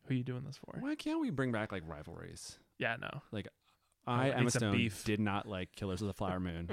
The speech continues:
Speaker 1: <laughs>
Speaker 2: and I think I deserve to win this award.
Speaker 1: She should. No, she's too nice. Um,
Speaker 2: I think, yeah, bring back beef. Like, Will Smith tried to do it.
Speaker 1: <laughs>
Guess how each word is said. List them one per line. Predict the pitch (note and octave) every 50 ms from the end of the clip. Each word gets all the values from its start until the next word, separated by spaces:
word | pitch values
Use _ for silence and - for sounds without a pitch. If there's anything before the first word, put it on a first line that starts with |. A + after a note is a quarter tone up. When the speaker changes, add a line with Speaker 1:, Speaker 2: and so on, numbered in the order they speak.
| -
Speaker 1:
<laughs> | _ _
Speaker 2:
and | - A2+ G#2
I | G2 G#2 G#2+ G#2+
think | - - G#2+ G2 -
I | - G2 G2
deserve | F#2+ F2 E2+ F#2 F2 -
to | - G2
win | F#2+ F2 E2
this | E2 F2+ -
award. | A1 A1 G#1+ - G2+ - - _ _ _
Speaker 1:
She | - - E3
should. | - - A#3 G3 C3+ C3 - _ _ _ _ _ _
No, | - A#2+ A2
she's | - - C3 -
too | - C#3
nice. | - D3+ D#3+ D#3 D3 - - - - _ _ _ - - - - - - - - - - - - - - _ _ _ _ _ _
Um, | C3 B2+ B2 A#2 A2+ A2+ A2 A2 A2+ A2 A2 - _ -
Speaker 2:
I | -
think, | - C4 G#3
yeah, | F3+ A#2 E2
bring | - A#2 B2+
back | C#3 D#3+ C#3+ -
beef. | G2+ F2+ D2+ C#2+ - - -
Like, | - A2+ G#2+ A2+ -
Will | D3 C3+ D#3
Smith | - D#3 D#3+ D#3
tried | - C3+ A#2 A#2
to | B2
do | B2 - D3+ E3
it. | F3 - - - - - - - - - - - - - _
Speaker 1:
<laughs> | - - - - - A3+ G3